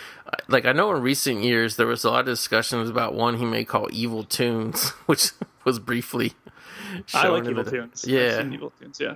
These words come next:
Speaker 1: Yeah, I haven't seen it, but it looks interesting. I wanna see it. But yeah, like, like, he, like, and I think, you know, maybe it's just 'cause I sat down and watched all these over the course of a week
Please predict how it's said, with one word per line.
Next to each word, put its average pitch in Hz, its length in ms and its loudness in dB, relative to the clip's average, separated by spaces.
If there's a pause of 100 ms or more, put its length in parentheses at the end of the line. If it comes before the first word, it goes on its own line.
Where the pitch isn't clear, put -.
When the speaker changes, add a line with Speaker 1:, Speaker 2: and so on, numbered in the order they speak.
(140)
Speaker 1:
Yeah, 123 260 4
I 135 40 6
haven't 143 200 2
seen 131 260 0
it, 113 80 0
but 113 100 0
it 110 40 0
looks 120 220 0
interesting. 117 520 -4
I 110 40 -4
wanna 117 240 0
see - 180 -6
it. 120 160 -6 (600)
But 127 160 2
yeah, 127 240 4
like, 110 340 -2
like, 127 240 2
he, 233 360 -2
like, 127 520 -2 (560)
and 151 180 2
I 156 80 2
think, 185 400 -2
you 143 120 -2
know, 123 300 2
maybe 143 300 0
it's 143 100 -4
just 127 140 -2
'cause 120 120 0
I 117 60 2
sat 120 280 0
down 120 200 0
and 107 80 -2
watched 113 240 -4
all 117 160 2
these 113 260 -4
over 104 160 -2
the 113 80 -8
course 113 320 -2
of 107 80 -6
a 110 60 -4
week 110 420 -6